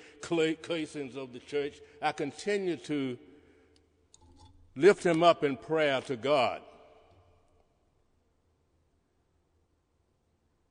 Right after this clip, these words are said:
One day he sent one of his children around to the place where I stayed, and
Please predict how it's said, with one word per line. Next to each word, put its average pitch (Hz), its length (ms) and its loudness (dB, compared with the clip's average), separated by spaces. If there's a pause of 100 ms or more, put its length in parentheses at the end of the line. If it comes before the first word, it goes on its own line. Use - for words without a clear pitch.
(120)
One 147 220 0
day 143 220 2
he 143 120 0
sent 151 420 -4
one 143 220 -2
of 127 80 -6
his 131 160 -6
children 120 500 -4
around 123 500 -6
to 113 380 -8
the 104 60 -20
place 135 400 -10
where 113 220 -6
I - 20 -8
stayed, 123 500 -6
and 107 200 -8